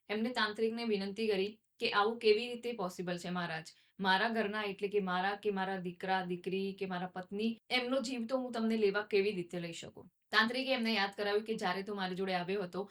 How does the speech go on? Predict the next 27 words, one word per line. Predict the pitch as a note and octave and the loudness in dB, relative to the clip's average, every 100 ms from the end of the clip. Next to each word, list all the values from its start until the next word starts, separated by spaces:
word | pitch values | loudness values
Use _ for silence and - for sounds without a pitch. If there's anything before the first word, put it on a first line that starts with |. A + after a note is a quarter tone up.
| - - _ | -14 -20 _
ત્યારે | G#3 G#3 A3 | 8 8 8
તે | A#3+ A#3 | 2 0
તારી | G#3+ G#3 | 2 2
પરિસ્થિતિ | G#3+ F#3+ G3+ G#3 G#3 | 0 -4 -4 -4 -4
મને | F#3+ G3 | -2 -4
જણાવી | G3+ F#3 F3+ G3+ | -2 0 0 -2
હતી | F3+ F#3+ A3 - _ _ - | -2 -2 -4 -8 _ _ 2
કે | |
હું | G3+ G3+ | 2 4
આટલો | G3 A3 G#3 | 0 4 4
ગરીબ | G3+ A3 - | 4 2 -2
છું | A#3+ | -8
ને | |
તમે | A#3+ G#3+ A3+ | -6 -2 -2
જે | A3+ - B3 A3+ | -2 -6 -2 -2
પણ | C#4 C4 | 2 2
આપશો | G#3+ G3 A3+ G#3 | 2 0 0 4
એવું | F#3+ G3 | 4 2
કરવા | G3 F3 F3 | -2 -2 -2
તૈયાર | F3 E3 E3 F#3 | -4 -8 -8 -8
છું. | - E3+ - _ _ | -14 -16 -18 _ _
ત્યારે | - G#3 A#3+ | 4 6 8
આપણે | B3+ B3 A3+ | 6 4 2
જે | A3+ | 2
વિધિ | F#3+ F3 | 2 0
કરી | G3+ F#3+ G3+ | 2 2 2
હતી | F#3+ G3+ A#3 | 0 -2 -4